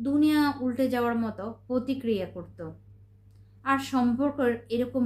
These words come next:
বৈষম্য থেকে কিন্তু বোঝা যায় যে কে কাকে ব্যবহার করছে। কিন্তু আমাদেরকে বুঝতে হবে যে একটা সম্পর্ক এগিয়ে নিয়ে যাওয়া কিন্তু একা এক পক্ষের দায়িত্ব নয়। তাই এখনই সময় নিজেকে গুছিয়ে নেওয়ার,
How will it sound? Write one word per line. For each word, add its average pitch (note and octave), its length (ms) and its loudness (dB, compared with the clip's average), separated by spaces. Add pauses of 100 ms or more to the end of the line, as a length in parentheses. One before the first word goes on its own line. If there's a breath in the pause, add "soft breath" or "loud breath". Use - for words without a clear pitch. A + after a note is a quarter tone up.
(100)
বৈষম্য B3 340 0 (140)
থেকে B3+ 160 -4 (100)
কিন্তু A#3+ 200 -4 (120)
বোঝা G#3 320 -2
যায় F#3+ 160 -4 (580)
যে G3 100 -6 (240)
কে C4+ 120 2 (180)
কাকে G#3+ 320 -2 (380)
ব্যবহার G3+ 380 -2 (100)
করছে। E3+ 340 -12 (520)
কিন্তু D#4 260 8 (160)
আমাদেরকে C4 400 8 (140)
বুঝতে A#3+ 340 2
হবে F#3+ 180 2 (100)
যে G3+ 60 2 (180)
একটা E4+ 220 0 (140)
সম্পর্ক C4+ 400 6 (260)
এগিয়ে A#3+ 320 10
নিয়ে C#4+ 260 10
যাওয়া B3+ 260 6
কিন্তু C4 260 4 (320)
একা C#4+ 240 0
এক C4+ 160 -2
পক্ষের C#4 280 0 (100)
দায়িত্ব A#3 260 4 (180)
নয়। A3 220 6 (640 soft breath)
তাই A3 160 6 (200)
এখনই D4+ 420 6
সময় A3+ 300 8 (100)
নিজেকে C4 320 6 (120)
গুছিয়ে A#3 400 6
নেওয়ার, E3+ 260 2